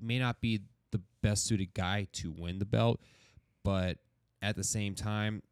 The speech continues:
he's, he's not the reason why they're, they are where they are right now. Um, just one year ago, I mean, they, I mean,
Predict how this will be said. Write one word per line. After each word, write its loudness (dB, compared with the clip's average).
he's, -4
he's -2
not 0
the -2
reason 0
why 0
they're, 2
they 0
are 0
where 0
they -2
are -4
right -8
now. -12
Um, -4
just 2
one 6
year 8
ago, 4
I -2
mean, -2
they, 4
I 0
mean, -4